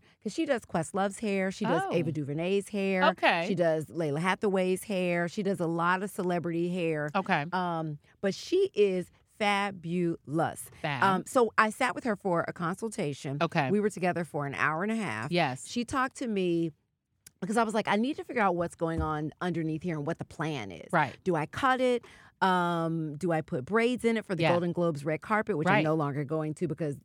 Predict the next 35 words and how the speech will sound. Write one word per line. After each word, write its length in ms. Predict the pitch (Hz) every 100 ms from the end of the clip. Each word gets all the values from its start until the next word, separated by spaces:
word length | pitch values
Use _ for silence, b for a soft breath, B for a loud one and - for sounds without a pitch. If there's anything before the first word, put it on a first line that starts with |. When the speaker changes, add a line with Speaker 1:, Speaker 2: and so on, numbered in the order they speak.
| -
Speaker 1:
uh, 220 | 147 139
they're 160 | 117 175
doing 240 | 180 175
something 300 | 175 170 156
else 180 | 151 143
with 120 | 151 147
that, 180 | 147 -
with 160 | 165 -
our 200 | 139 156
hour, 300 | - 156 139
so 140 | 139 175
we're 160 | 165
not 140 | 170 165
Speaker 2:
Okay. 220 | 151 156
Speaker 1:
going. 160 | 135 123 -
Speaker 2:
Okay. 220 | 170 -
Speaker 1:
So 100 | 202
now 220 | 202 220 247
I 20 |
don't 120 | 208
have 120 | 185
to 80 | 175
worry 180 | 165 165
about 200 | 147 156
that, 140 | 220 196
but 100 | 180
I 40 |
was 100 | 175
trying 220 | 214 208
to 80 | 196
figure 240 | - 190
out 100 | 170
what 180 | 156 185
am 140 | 202
I, 60 | 196